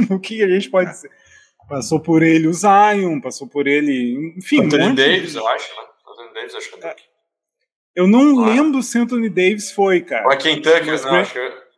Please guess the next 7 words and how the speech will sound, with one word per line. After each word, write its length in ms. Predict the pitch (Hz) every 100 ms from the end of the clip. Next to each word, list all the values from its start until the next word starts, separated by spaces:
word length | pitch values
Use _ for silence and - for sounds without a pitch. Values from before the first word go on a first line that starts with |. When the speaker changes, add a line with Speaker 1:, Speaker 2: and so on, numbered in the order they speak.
| _ _ _ _ _ _ _ _ _ _ _ _ _ _ _
Speaker 3:
Ah, 120 | 113 101
não 80 | 98
tenho 120 | 110
certeza. 240 | 123 -
Speaker 1:
Gra-, 240 | 165 180 -
o 340 | 170 170 170 143
Grant 320 | 170 202 208